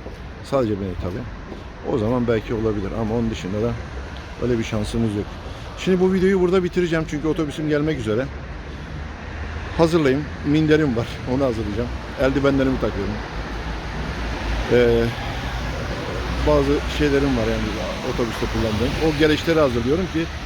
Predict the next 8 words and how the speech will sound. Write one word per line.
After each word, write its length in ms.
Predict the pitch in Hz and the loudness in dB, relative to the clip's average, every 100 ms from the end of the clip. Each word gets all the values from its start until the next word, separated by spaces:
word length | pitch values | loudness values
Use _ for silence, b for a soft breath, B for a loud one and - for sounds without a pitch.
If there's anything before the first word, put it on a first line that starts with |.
| - 151 | -6 0
geldiğim 320 | 151 151 143 | 2 2 2
zaman 260 | 139 147 143 - - | 4 2 0 -2 0
hemen 220 | 139 135 120 - - - - - - | 2 0 -2 -6 -8 -8 -8 -8 -2
otobüse 420 | 151 156 127 139 123 | 2 2 2 2 2
binip 220 | 180 156 | 2 4
devam 260 | 147 147 | 6 6
edebileyim. 380 | 143 139 131 120 - - - - - - - - - - - - | 4 2 2 0 -2 -8 -8 -8 -8 -8 -8 -8 -8 -8 -6 -4
Biz 60 | 165 | -2